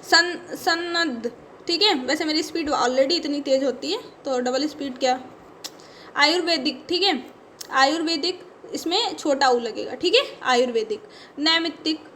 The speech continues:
ठीक है, निमित्तिक नहीं होता, नैमित्तिक होता है। क्या होता है? नैमित्तिक, ध्यान रखेंगे। आप्रत्याशित नहीं होता, अप्रत्याशित होता है, ठीक है। आपको दो चीज़ें याद रखनी, प्रामाणिक में आ लगेगा, प्रमाणिक नहीं होगा सही, अ, और आनुषंगिक सही होगा, ठीक है।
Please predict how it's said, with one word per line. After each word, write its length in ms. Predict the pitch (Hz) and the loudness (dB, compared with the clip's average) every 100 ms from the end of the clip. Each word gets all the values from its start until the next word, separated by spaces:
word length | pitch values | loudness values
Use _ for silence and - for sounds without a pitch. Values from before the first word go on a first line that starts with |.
| - - | -14 -2
ठीक 180 | 359 | 2
है, 160 | 453 427 | 4 4
निमित्तिक 540 | 262 320 359 - 381 | 2 0 0 -2 -2
नहीं 180 | 381 381 | 2 2
होता, 260 | 381 339 247 | 2 2 0
नैमित्तिक 720 | 254 277 320 339 277 - 254 | 2 2 2 0 -4 -6 -2
होता 220 | 269 220 | -2 -2
है। 80 | 220 | -4
क्या 140 | 220 302 | -2 -2
होता 180 | 320 | 2
है? 120 | 403 339 | 0 4
नैमित्तिक, 680 | 285 302 311 269 - 226 - - | 6 6 4 -2 -6 -10 -10 -10
ध्यान 220 | 277 233 | -6 -6
रखेंगे। 280 | 226 226 214 | -6 -10 -12
आप्रत्याशित 920 | - 285 339 370 349 330 330 349 - | 0 2 4 0 -2 0 0 0 -4
नहीं 120 | 339 | -4
होता, 180 | 339 349 | -2 -2
अप्रत्याशित 880 | 349 302 - 320 - 262 240 240 226 | 0 0 0 0 -2 0 0 -2 -6
होता 180 | 196 - | -12 -12
है, 100 | - - - - | -16 -18 -18 0
ठीक 140 | 359 | 2
है। 200 | 392 415 - - | 4 2 0 4
आपको 320 | 277 277 370 | 4 4 -2
दो 220 | 285 320 | 0 -2
चीज़ें 240 | 339 349 359 | 0 2 2
याद 180 | 339 | 0
रखनी, 240 | 349 359 381 | -2 -2 -4
प्रामाणिक 640 | 381 294 262 262 269 370 | 0 0 2 4 4 4
में 160 | 370 370 | 4 4
आ 200 | 294 302 | 4 2
लगेगा, 420 | 320 330 339 415 | 2 -2 2 2
प्रमाणिक 540 | 440 302 277 277 370 | 2 -2 0 2 2
नहीं 180 | 359 359 | 2 0
होगा 220 | 339 330 | 2 -2
सही, 220 | 370 359 403 - - - - | -2 -2 -4 -8 -18 -16 0
अ, 260 | 285 277 | 2 4
और 480 | - 285 254 294 - - | 4 4 4 0 0 2
आनुषंगिक 640 | 320 359 370 294 262 277 | 2 2 0 -2 -2 -4
सही 200 | 262 226 | -2 -2
होगा, 220 | 196 - | -4 -10
ठीक 200 | 240 370 | 0 4
है। 280 | 494 392 | 4 2